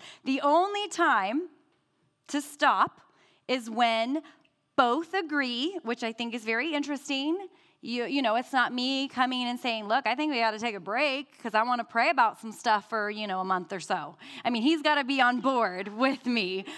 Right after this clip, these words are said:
We have to decide together that we're gonna pray. It's similar to a fast in the Bible where you're saying no to food because you're gonna focus in on prayer. Uh, short amount of time, right? It's not, like,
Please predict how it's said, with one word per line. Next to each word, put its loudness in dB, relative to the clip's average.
We 0
have 0
to -6
decide 2
together 2
that -4
we're -6
gonna -2
pray. -2
It's -8
similar -2
to -6
a 4
fast -2
in -8
the -2
Bible 0
where -4
you're -2
saying -4
no -2
to -4
food -6
because -8
you're -10
gonna -6
focus -4
in -6
on -4
prayer. -6
Uh, 6
short 2
amount 4
of 0
time, 0
right? 2
It's -6
not, 2
like, 0